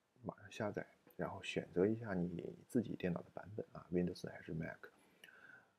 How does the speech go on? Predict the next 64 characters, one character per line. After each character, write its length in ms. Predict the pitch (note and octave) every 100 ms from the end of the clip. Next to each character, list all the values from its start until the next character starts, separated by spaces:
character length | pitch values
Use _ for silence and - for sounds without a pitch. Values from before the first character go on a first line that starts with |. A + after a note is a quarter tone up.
| -
下 200 | - B2+
载 120 | -
之 120 | -
后 180 | G2+ A2+
呢， 140 | E2+ - _
直 120 | -
接 80 | G#2+
安 180 | A#2 A#2
装 160 | A#2+ A#2
就 120 | F#2
可 160 | - -
以 20 |
了， 60 | - -
安 140 | - G2
装 120 | G2
过 140 | G#2+
程 100 | F#2+ F2
很 140 | F#2+
简 160 | - -
单， 180 | F2+ F2 -
软 180 | G2 -
件 200 | G#2 F#2
呢 100 | D#2+
也 140 | -
不 120 | F2+
是 100 | -
很 120 | - -
大。 200 | - F#2+ - _ - - - -
呃， 100 | F2 F2 F2
如 140 | A#2+
果 80 | A#2+
打 140 | -
开 120 | -
这 60 | G#2
个 60 | A#2+
网 180 | - -
站 160 | G2
有 80 | F2+
困 200 | - B2
难 100 | F2
的 80 | E2+
同 180 | - E2
学 120 | -
呢， 60 | D#2
我 200 | - -
会 120 | - F2
把 200 | - -
这 120 | E2+ F2
个 500 | - - - - -
软 180 | - F2 -
件 240 | G#2+ F2+
呢 100 | E2+
上 220 | - F#2+
传 120 | - G2
到 280 | F#2 F2 - - -
最 120 | A#2+
新 160 | -
的 80 | B2+
啊， 140 | - - - - - - -
上 220 | - G#2
传 100 | F2
到 120 | G2+
网 180 | E2+ -
盘， 160 | -